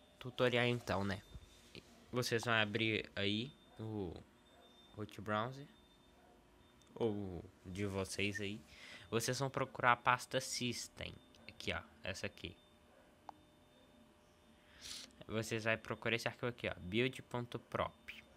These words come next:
né? Vai ser muito difícil de achar porque tem pouca coisa aqui, né? Build ponto prop. Aí vai ter essa opção aqui. Abre com R B Test Editor.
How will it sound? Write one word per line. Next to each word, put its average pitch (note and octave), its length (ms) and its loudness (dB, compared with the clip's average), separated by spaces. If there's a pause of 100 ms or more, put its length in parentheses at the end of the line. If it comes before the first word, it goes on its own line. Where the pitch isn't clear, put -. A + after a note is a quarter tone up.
(100)
né? A2+ 220 0
Vai A2+ 180 2
ser - 140 -6
muito A2 140 -2
difícil A2 280 -8
de A#2 80 2
achar A#2 340 -2
porque - 280 -8
tem A2 160 -10
pouca G#2+ 300 -4
coisa G2 340 -4
aqui, G2+ 300 -8
né? G2+ 180 -8 (1200)
Build A2+ 360 -2
ponto A#2+ 280 -4 (140)
prop. - 600 -10 (720)
Aí A2 320 4
vai A2 200 -2
ter A2 100 -4
essa A2 180 -2
opção A2 380 -2
aqui. C3 400 -4 (1400)
Abre A#2 260 0
com B2 300 0
R A#2+ 220 4
B A#2+ 260 4 (180)
Test B2+ 520 -2 (100)
Editor. A2 720 -4